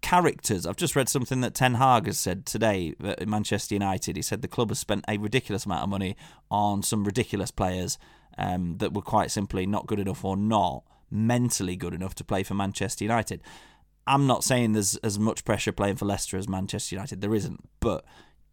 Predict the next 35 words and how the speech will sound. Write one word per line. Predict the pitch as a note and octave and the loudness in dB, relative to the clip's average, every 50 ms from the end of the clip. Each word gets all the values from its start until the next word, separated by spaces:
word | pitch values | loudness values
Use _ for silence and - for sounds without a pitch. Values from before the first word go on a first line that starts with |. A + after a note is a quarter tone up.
| _ - | _ -8
we | - B2 A#2+ A#2 | -6 -6 -6 -6
can't | - - - C3+ C#3 B2+ G#2 | -4 2 6 6 6 6 4
just | A2+ G#2 - | -2 -4 0
go | - A#2+ A#2 A2+ | 2 4 6 6
out | G#2+ G#2+ - - | 6 4 2 0
and | G2+ G#2 | 0 -2
sign | - - - B2 A#2+ A2 G#2+ G2 F#2 F#2+ F#2 F#2 G2 - - - - _ _ _ _ _ - | 0 2 4 4 6 6 6 4 2 0 -2 -4 -4 -6 -10 -20 -20 _ _ _ _ _ -10
these, | - A2+ A2 G#2+ G#2 G2 G2 F#2+ F#2+ B2 C3+ - - _ _ _ _ _ _ _ _ _ _ _ _ _ _ _ _ _ _ _ _ _ _ _ _ - - _ _ _ _ - | -4 -2 0 0 0 0 0 -2 -2 -2 -4 -6 -8 _ _ _ _ _ _ _ _ _ _ _ _ _ _ _ _ _ _ _ _ _ _ _ _ -20 -20 _ _ _ _ -8
like, | - G#2+ G#2+ G#2+ - - - - - - - | -2 0 0 0 0 -4 -8 -18 -14 -4 0
these | A#2+ A#2 G#2 - | 0 0 0 2
players | - B2 A#2 A2 G#2+ G#2 | 4 4 4 4 4 4
where, | A2+ G#2+ G#2 - - - - | 4 4 4 2 0 -2 4
like, | C3 B2+ - | 4 4 6
I | - D#3 F3 | 8 8 8
don't | D#3+ C3+ G#2 | 8 6 4
see | - - D3 B2 | 4 4 4 4
Samari. | - - C#3+ B2 C3 C#3 B2+ G#2 G#2 A#2+ A#2 | 4 4 4 4 6 6 6 6 6 4 6
I've | D3 D3+ C#3+ | 4 4 4
never | D#3 D#3+ D3 D#3 | 4 0 2 0
seen | - - F3 F3 | 2 2 2 2
him | F3 | 4
open | F3 F3+ F3 F#3 | 2 2 2 2
his | F#3+ E3+ | 0 2
mouth | F3+ G#3+ A3+ G#3+ D#3+ - | 4 6 6 6 4 2
on | A2 | 0
the | G2+ G#2 | -2 -2
football | - G2+ - - G2+ F#2+ | -2 -2 -2 -2 -2 -2
pitch. | - - F#2 - - - - - - - - - | 0 0 -2 -2 -4 -8 -14 -16 -20 -14 -2 4
Patson | - - - - - E3 | 4 4 4 4 0 6
Daka | D3+ F3 D3 - F3+ | 6 6 6 6 2
smiles | - - - F#3+ F#3+ G3+ G3+ G3 F3+ A#2+ | 2 4 6 6 8 8 8 6 6 4
his | B2+ A#2 G#2+ | 4 2 4
way | A#2 G#2+ G2 | 4 4 4
through | G2 - - G#2 G2 | 2 2 2 2 2
matches. | G2 F#2 - - - G2+ F#2+ - | 2 0 -2 -2 -4 -4 -4 -4